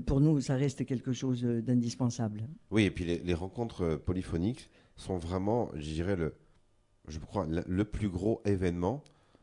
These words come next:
Speaker 2: euh, culturel à Calvi.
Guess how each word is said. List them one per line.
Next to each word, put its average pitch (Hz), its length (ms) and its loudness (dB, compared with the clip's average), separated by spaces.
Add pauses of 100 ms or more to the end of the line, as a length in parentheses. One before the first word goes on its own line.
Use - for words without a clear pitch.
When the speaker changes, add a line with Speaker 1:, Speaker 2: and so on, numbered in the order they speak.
(160)
Speaker 2:
euh, 78 720 -2
culturel 101 840 0
à 82 80 -2
Calvi. 90 400 -2